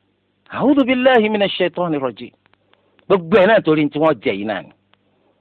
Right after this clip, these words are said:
Ẹ sì gbà, gbà, gbà, gbà títí náà. Torí téèyàn bá ti ń gba sàrà, kì í yó. Kì í yó.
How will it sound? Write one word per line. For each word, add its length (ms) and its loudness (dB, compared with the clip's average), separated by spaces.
Ẹ 160 0
sì 100 -4
gbà, 220 -2
gbà, 280 0
gbà, 260 2
gbà 240 0
títí 300 -10
náà. 140 0
Torí 180 -6
téèyàn 200 0
bá 140 0
ti 140 -6
ń 60 -4
gba 160 0
sàrà, 300 -2
kì 140 -8
í 140 -4
yó. 80 0
Kì 80 0
í 200 2
yó. 100 4